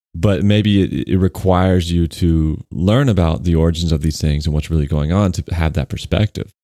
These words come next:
There's something else that Andrew mentioned that really stuck out to me, and that's how we become normalized to these things, whether that's lawns or whether it's the loss of so many species.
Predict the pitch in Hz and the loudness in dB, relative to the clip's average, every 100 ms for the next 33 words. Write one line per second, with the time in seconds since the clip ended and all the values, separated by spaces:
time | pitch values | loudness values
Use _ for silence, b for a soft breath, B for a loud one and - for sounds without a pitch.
0 | _ _ _ - 98 110 147 147 113 98 | _ _ _ -4 0 2 2 2 4 2
1 | - - - 92 90 87 82 90 - 87 | 0 -2 0 2 2 2 2 0 0 0
2 | 78 87 82 85 85 104 - 90 87 107 | 2 0 0 0 0 -2 0 0 2 2
3 | 131 139 139 131 117 110 117 110 90 87 | 0 -2 0 0 0 -2 0 0 2 2
4 | 90 107 82 69 - 50 - _ - 92 | 2 2 0 -2 -4 -10 -12 _ -4 0
5 | 85 76 - 73 - 76 - - - 85 | 0 0 -4 -4 -4 -8 -12 -10 -2 2
6 | 82 76 71 87 80 92 98 98 92 78 | 2 0 -4 -2 0 2 2 0 -2 -4
7 | 78 73 b _ _ 104 117 123 - 123 | -4 -4 b _ _ 2 4 2 2 0
8 | 104 90 98 113 - - 117 117 113 - | 0 0 -2 -4 -4 -2 0 0 -4 -4
9 | 120 - - - | -4 -6 -12 -14